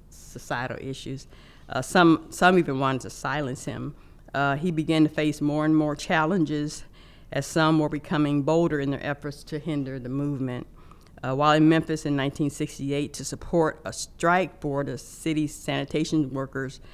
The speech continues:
um, he began to feel his life was gonna be short. And he gave us, uh, he spoke at, to a crowd of people at the, uh, Mason Temple Church. And he said, um,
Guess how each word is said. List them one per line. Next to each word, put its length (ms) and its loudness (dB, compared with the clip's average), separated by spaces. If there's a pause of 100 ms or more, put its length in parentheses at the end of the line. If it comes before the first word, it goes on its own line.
(420)
um, 360 -2 (300)
he 140 2
began 420 4
to 80 -8
feel 200 -2
his 180 -6
life 280 -4
was 120 -12
gonna 200 -6
be 140 -10
short. 480 -6 (420)
And 280 -2
he 80 2
gave 260 4
us, 260 -6
uh, 380 -4 (300)
he 100 -2
spoke 380 2
at, 340 -2
to 120 -6
a 20 -6
crowd 260 2
of 80 -4
people 300 0
at 100 -8
the, 240 -4 (180)
uh, 280 -4
Mason 600 0 (100)
Temple 380 -4
Church. 480 -6 (640)
And 160 -2
he 80 2
said, 420 0
um, 460 -6